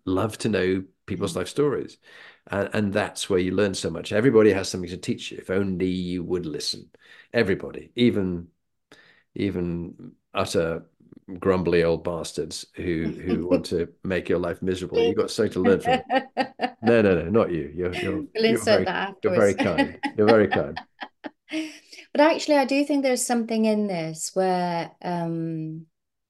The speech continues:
Speaker 2: I actually think there's an authenticity in the way that you are genuinely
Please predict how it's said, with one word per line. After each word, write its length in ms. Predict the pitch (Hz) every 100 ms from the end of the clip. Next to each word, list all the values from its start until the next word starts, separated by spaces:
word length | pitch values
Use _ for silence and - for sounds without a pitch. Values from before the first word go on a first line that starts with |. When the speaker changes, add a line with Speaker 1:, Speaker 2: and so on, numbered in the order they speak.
| _ _ _ _ _
Speaker 2:
I 240 | 202 240 254
actually 300 | - 254 226
think 200 | 233 214
there's 200 | 190 190
an 80 | 196
authenticity 920 | 185 196 190 - 185 - 175 160 156
in 200 | - 165
the 120 | 165
way 220 | 165 175
that 120 | 170 -
you 220 | 175 175
are 80 | 165
genuinely 1000 | - 180 165 175 165 170 165 170 165